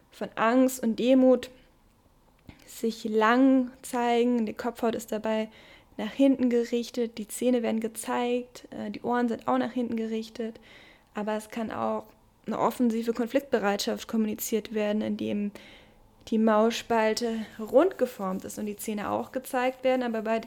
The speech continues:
dabei die Kopfhaut und die Ohren nach vorne gerichtet sind. Das ist so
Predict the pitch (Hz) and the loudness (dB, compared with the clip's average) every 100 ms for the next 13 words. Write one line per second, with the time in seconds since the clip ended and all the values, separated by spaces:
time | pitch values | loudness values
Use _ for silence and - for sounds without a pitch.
0 | - 226 220 220 226 240 226 233 226 220 | -6 -4 -2 -2 -4 -8 -4 -4 -2 -2
1 | 226 226 226 233 233 269 294 254 196 208 | -2 0 2 0 0 4 6 6 2 -4
2 | 214 - - - 202 - - - - - | -10 -12 -14 -12 -12 -14 -20 -20 -20 -20
3 | _ _ _ _ - - 226 247 233 - | _ _ _ _ -4 0 0 -2 -6 -4
4 | 247 240 233 | 2 4 4